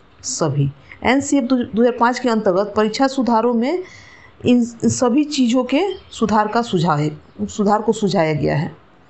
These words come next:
अगला question, विद्यालय शिक्षा अब तक का नवीनतम राष्ट्रीय दस्तावेज है। Option है एनसीएफ़ दो हज़ार पाँच,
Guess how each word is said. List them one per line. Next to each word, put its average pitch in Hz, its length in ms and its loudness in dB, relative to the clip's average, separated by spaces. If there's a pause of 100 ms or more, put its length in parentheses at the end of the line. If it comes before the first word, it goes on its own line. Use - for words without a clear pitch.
(220)
अगला 285 180 2
question, 247 400 -2 (1080)
विद्यालय 254 500 2
शिक्षा 320 360 0 (420)
अब 247 220 0
तक 165 240 0 (420)
का 214 100 4
नवीनतम 240 600 2
राष्ट्रीय 220 360 0
दस्तावेज 160 600 0
है। 143 220 -6 (920)
Option 196 380 0
है 233 140 -6
एनसीएफ़ 220 360 0
दो 208 100 0
हज़ार 226 160 0
पाँच, 240 320 -2